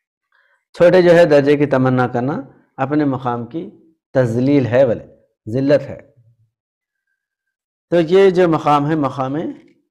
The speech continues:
हैरत भी है। इसको क्या बोलते हैं? लाहूत बोलते हैं, लाहूत, मकाम लाहूत भी कहते हैं। इस मकाम में ना इन मौजूदात की शक्ल बाकी है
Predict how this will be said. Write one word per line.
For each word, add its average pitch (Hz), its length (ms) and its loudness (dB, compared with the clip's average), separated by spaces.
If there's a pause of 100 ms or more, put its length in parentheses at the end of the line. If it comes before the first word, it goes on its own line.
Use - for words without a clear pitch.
(160)
हैरत 127 400 -6
भी 143 100 -10
है। 113 400 -16
इसको 131 240 -10
क्या 127 200 0
बोलते 127 280 -4
हैं? - 280 -12
लाहूत 123 520 2
बोलते 98 420 -18
हैं, - 100 -20 (360)
लाहूत, 113 640 -4 (1040)
मकाम 127 360 -2
लाहूत 117 380 0
भी 127 160 -10
कहते 107 300 -8
हैं। - 260 -20 (280)
इस 165 220 0
मकाम 156 360 0
में 175 160 2
ना 165 360 0
इन 165 180 0
मौजूदात 135 720 0
की 165 120 -6
शक्ल 156 340 -6
बाकी 147 340 -4
है 151 320 -6